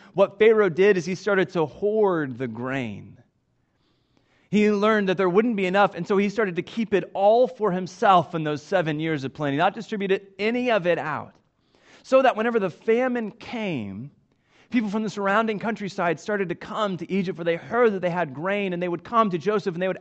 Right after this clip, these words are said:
ask for this grain, they would ask for this food, and Joseph would ask them, "What do you have to sell? What do you have to sell?" And so they started to trade for this grain in the midst of famine.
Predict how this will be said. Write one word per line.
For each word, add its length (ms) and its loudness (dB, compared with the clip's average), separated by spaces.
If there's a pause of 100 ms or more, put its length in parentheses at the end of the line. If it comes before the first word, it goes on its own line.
ask 380 -2
for 80 -10
this 200 -6 (400)
grain, 360 2
they 80 2
would 80 0
ask 320 -2
for 120 -2
this 200 -2
food, 340 -4
and 140 -4
Joseph 440 -2
would 140 -2
ask 300 -2
them, 200 -6
"What 140 -2
do 60 -6
you 120 -8
have 540 -6
to 140 -12
sell? 480 -10 (2750)
What 140 -4
do 60 -2
you 140 -2
have 540 -6
to 140 -10
sell?" 520 -4
And 440 -4
so 220 -2
they 100 -2
started 380 -4
to 100 -20
trade 540 -4
for 100 -18
this 180 -12
grain 460 -4
in 60 -6
the 80 -6
midst 260 -10
of 100 -14
famine. 460 -12